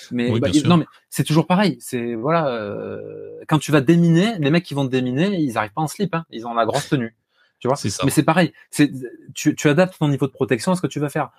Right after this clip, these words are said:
Speaker 1: Moi,
Speaker 2: Et est-ce
Speaker 1: moi,
Speaker 2: que
Speaker 1: au
Speaker 2: je, je,
Speaker 1: quotidien, je,
Speaker 2: j'achète
Speaker 1: je
Speaker 2: un téléphone à part entière aussi, avec une sim dédiée ? Est-ce, est-ce que, euh, euh,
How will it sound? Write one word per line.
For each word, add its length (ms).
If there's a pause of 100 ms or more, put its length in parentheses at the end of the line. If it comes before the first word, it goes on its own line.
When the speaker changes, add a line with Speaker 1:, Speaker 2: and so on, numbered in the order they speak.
(160)
Speaker 1:
Moi, 140 (160)
Speaker 2:
Et 100 (720)
est-ce 120
Speaker 1:
moi, 120
Speaker 2:
que 40
Speaker 1:
au 40
Speaker 2:
je, 80
je, 260
Speaker 1:
quotidien, 140
je, 60
Speaker 2:
j'achète 340
Speaker 1:
je 60
Speaker 2:
un 40
téléphone 460
à 80
part 180
entière 380
aussi, 420
avec 260
une 120
sim 320
dédiée ? 640
Est-ce, 180 (380)
est-ce 180
que, 100
euh, 360 (360)
euh, 600